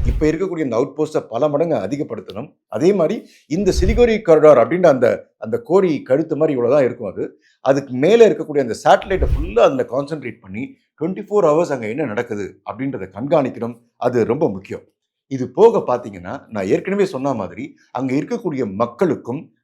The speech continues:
பங்களாதேஷ்ல இருந்து வரக்கூடிய விஷயங்களுக்கும் நாம வந்து அந்த இடத்துல நிறைய இன்ஃப்ராஸ்ட்ரக்சர் வந்து கட்டி கொடுக்கணும். இப்ப அங்க யூனிவர்சிட்டிஸ் கிடையாது, அதே மாதிரி பிரிட்ஜஸ் இல்ல, அதே மாதிரி நீங்க பாத்தீங்கன்னா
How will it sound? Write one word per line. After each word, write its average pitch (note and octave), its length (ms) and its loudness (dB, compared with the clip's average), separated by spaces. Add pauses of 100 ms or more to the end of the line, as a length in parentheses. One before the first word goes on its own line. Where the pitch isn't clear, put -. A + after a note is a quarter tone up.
(160)
பங்களாதேஷ்ல G#3 580 4
இருந்து F3 240 -2
வரக்கூடிய C#3 420 0
விஷயங்களுக்கும் A2 720 -8
நாம E3 320 2
வந்து C3+ 240 -2
அந்த A#2 200 -2
இடத்துல B2+ 200 -8
நிறைய C3 380 -6
இன்ஃப்ராஸ்ட்ரக்சர் D#3 560 -6
வந்து G2 180 -12
கட்டி A2+ 180 -8
கொடுக்கணும். F#2+ 360 -20 (440)
இப்ப B2 260 0
அங்க A#2 100 0
யூனிவர்சிட்டிஸ் D3 460 -6
கிடையாது, F2 400 -12 (240)
அதே A#2+ 200 -4
மாதிரி C#3 200 -2
பிரிட்ஜஸ் C#3 380 -4
இல்ல, F2 280 -18 (180)
அதே C#3+ 280 0
மாதிரி E3+ 220 0
நீங்க A#2+ 200 -2
பாத்தீங்கன்னா G#2 340 -2